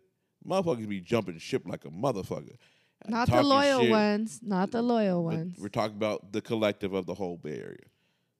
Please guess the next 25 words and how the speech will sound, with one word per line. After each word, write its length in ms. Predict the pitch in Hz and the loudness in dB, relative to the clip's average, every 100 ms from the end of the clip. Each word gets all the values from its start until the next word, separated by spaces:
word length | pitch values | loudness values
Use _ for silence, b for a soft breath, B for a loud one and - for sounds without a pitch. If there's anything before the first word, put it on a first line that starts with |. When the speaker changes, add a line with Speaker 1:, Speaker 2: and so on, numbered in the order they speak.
| _ _ - | _ _ -8
Speaker 1:
And 400 | 98 95 87 85 _ _ _ _ _ _ _ _ _ _ - | -6 -6 -8 -14 _ _ _ _ _ _ _ _ _ _ -20
you 160 | 101 110 | -12 -8
just 160 | 101 | -8
see, 160 | 127 117 | -6 -4
like, 300 | 98 87 - | -4 -4 -2
talking 400 | 113 104 - 71 | 0 0 -4 -14
shit, 500 | - - 131 123 85 | -10 -2 0 0 -2
getting 360 | 104 95 82 78 | -8 -10 -14 -6
down, 640 | 110 123 123 120 120 117 | -2 0 -2 -4 -6 -6
like, 320 | 92 87 78 | -8 -8 -10
th-, 180 | 82 127 | -12 -10
just 220 | 135 - | -10 -10
like, 220 | 95 71 67 85 | -10 -10 -14 -18
damn, 480 | - - - - 73 | -12 -6 -6 -6 -10
like, 340 | 90 92 - _ _ _ _ _ _ | -10 -10 -14 _ _ _ _ _ _
it's 140 | 120 | 0
okay 320 | 147 139 165 175 | 2 2 0 0
to 120 | 120 | -2
have 220 | 123 110 | -2 -4
a, 80 | 90 - | -8 -10
a, 140 | 92 - | -12 -10
a, 500 | 85 92 85 78 57 - _ _ _ _ _ 87 | -8 -6 -8 -8 -12 -16 _ _ _ _ _ -12
a 80 | |
down 640 | 85 85 110 120 113 95 - _ _ _ | -12 -6 -4 -2 -4 -8 -14 _ _ _
season, 600 | - 143 139 87 76 | -4 -2 -2 -6 -14